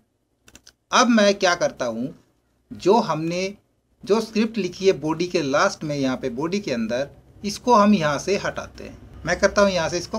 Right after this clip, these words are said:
कट और इसको लगाते हैं ऊपर वापस से हेड के अंदर ही,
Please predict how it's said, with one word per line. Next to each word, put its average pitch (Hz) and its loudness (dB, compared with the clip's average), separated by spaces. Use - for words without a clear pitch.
कट - -10
और 220 4
इसको 214 4
लगाते 190 6
हैं 214 2
ऊपर 196 2
वापस 185 4
से 190 0
हेड 170 0
के 196 0
अंदर 160 -2
ही, 160 -6